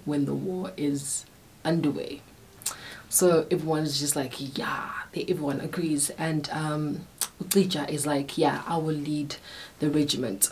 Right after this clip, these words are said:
for us." And yeah, so it ends like that. So that was episode ten. Um, I really enjoyed this episode because we really got to see, um, Shaka's growth in a,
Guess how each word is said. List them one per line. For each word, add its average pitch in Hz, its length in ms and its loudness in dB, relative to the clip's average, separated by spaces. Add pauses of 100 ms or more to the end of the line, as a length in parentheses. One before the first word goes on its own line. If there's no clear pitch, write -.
for - 340 -4
us." - 460 2 (2750)
And 190 560 10
yeah, 190 160 6
so - 180 6
it 175 500 2
ends 165 440 2
like 156 360 0
that. 233 240 4
So - 220 6
that 151 240 0
was 156 440 0 (140)
episode 156 580 2 (240)
ten. 214 640 6 (680)
Um, 190 480 12
I 233 120 12
really 285 340 12
enjoyed 156 340 10
this - 180 4
episode 156 320 0
because 156 300 0
we 160 120 0
really 160 220 0
got 123 240 0
to 165 80 0
see, 160 480 6
um, 147 380 -2
Shaka's 160 540 2
growth 175 760 4
in 151 320 0
a, 147 400 -4